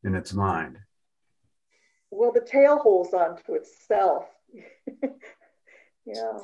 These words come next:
Speaker 1: The tail also is kind of, uh, this residue we have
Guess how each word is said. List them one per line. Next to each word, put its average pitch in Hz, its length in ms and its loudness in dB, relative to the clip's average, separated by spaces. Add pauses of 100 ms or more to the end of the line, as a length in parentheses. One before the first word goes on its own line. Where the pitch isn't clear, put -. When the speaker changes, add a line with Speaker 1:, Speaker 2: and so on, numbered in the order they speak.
(480)
Speaker 1:
The 156 100 2
tail 202 420 4
also 160 520 4
is 123 140 2
kind 135 320 -4
of, 113 300 -2
uh, 110 340 -4 (1300)
this 139 200 -8
residue 147 640 2
we 113 220 -2
have 101 520 0